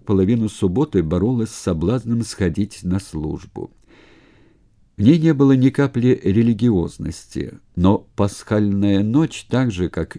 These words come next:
и Рождество, служили для нее прекрасным поводом включиться в русскую общину,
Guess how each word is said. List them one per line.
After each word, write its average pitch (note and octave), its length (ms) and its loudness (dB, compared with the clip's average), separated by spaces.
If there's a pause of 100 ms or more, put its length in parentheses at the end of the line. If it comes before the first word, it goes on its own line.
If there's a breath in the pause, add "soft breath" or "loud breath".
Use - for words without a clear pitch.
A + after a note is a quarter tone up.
и F2 300 0 (100)
Рождество, E2+ 1000 -4 (960 soft breath)
служили A#2+ 540 2
для A2 180 -2
нее G#2 280 2
прекрасным A2+ 720 -2
поводом A2 480 0
включиться G2 680 -2
в F2+ 60 0
русскую G#2+ 520 -4
общину, G2+ 800 -2